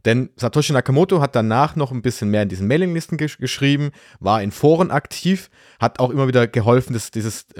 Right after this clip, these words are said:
Bitcoin-Thema weiter voranzutreiben, hat aber so zweitausendzehn dann irgendwann gesagt, er verschwindet wieder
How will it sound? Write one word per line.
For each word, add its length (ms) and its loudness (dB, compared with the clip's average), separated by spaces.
Bitcoin-Thema 640 0
weiter 160 0
voranzutreiben, 800 -2
hat 160 0
aber 160 2
so 140 4
zweitausendzehn 520 0
dann 120 0
irgendwann 220 0
gesagt, 360 -2
er 320 0
verschwindet 460 0
wieder 380 2